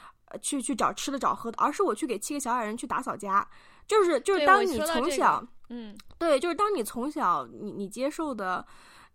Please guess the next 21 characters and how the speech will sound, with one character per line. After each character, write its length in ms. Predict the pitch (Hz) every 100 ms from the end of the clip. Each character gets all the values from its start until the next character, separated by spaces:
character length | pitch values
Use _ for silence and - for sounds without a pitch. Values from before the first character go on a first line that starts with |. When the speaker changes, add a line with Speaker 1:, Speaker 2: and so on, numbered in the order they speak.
| _
Speaker 1:
你， 100 | 214
你 220 | 214 220
接 180 | 208 302
受 140 | 381 311
的 100 | 269
所 160 | 262
有 80 | 277
的 80 | 277
影 180 | 220 208
视 200 | 269 247
信， 240 | - 269
信 200 | - 269
息 160 | 247 285
告 160 | 302
诉 120 | 277
你 100 | 233
说 140 | 214 233
美 240 | 214 208
好、 240 | - 254 -
纯 360 | - 190 202
真、 320 | 220 220 220